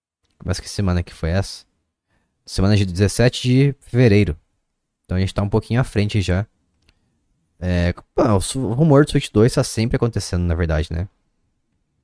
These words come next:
Desde que o Switch, o Switch que a gente tem hoje no mercado foi lançado, a gente continua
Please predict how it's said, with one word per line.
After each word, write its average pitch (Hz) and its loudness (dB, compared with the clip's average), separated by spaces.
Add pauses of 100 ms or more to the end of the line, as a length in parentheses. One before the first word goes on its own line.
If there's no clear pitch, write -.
(340)
Desde 92 -2
que - 0
o 110 2
Switch, - -2 (260)
o 90 -4
Switch 95 -4
que - -8
a 101 0
gente 95 0
tem 98 -2
hoje 92 2
no 98 -2
mercado 90 0 (680)
foi 98 2
lançado, 101 2
a 104 6
gente 104 0
continua 110 0